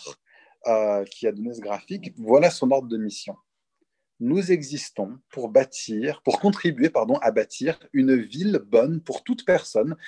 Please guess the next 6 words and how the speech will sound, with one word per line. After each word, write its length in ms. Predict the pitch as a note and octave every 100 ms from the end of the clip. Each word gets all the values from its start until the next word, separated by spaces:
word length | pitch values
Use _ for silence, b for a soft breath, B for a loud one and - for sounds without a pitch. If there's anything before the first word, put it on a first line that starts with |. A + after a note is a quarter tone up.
| B B
à 100 | D3+
travers 520 | E3 - D#3 E3+ G#3 -
un 120 | C3+
mouvement 760 | C3 D3+ F3 D3 D#3 E3 G3+ _
de 160 | A#2 B2
l'évangile 680 | C3+ D3 C3+ A2 G#2 B2